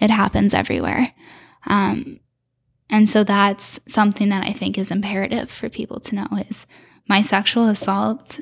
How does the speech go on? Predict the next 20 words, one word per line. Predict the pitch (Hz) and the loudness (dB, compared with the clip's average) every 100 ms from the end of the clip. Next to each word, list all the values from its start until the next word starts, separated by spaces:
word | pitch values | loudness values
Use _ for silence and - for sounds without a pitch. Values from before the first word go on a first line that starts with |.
| 269 | -4
didn't | 214 208 202 | 0 2 2
happen | - 208 185 - 214 - 247 _ _ _ _ - | -2 -2 -4 -4 -6 -2 -4 _ _ _ _ 0
because | 202 202 190 | 2 4 2
I | - 185 | 0 0
was | 190 202 | 0 0
in | 190 | 0
a | 202 | 0
remote | 190 190 180 170 170 | 0 0 0 -2 -4
village. | - - 233 - - - _ _ | -4 -4 -4 0 0 0 _ _
It | 208 196 | -2 2
didn't | 208 202 - | 2 2 -2
happen | - 190 185 - 226 247 - _ _ _ - | 0 -2 0 -2 0 -2 -4 _ _ _ 0
because | 220 208 190 | 2 4 2
I | 196 | 0
joined | - - - | 0 -4 -4
Peace | - - - | -4 -4 -4
Corps. | 65 - 262 - _ - - _ - | -6 -6 -6 -10 _ -20 -20 _ 0
It | 208 | 2
happened | 214 - 196 196 - 220 220 220 - | 2 -2 -4 0 4 6 6 4 -4
because | 202 202 - 196 196 - | -2 -2 0 0 0 -2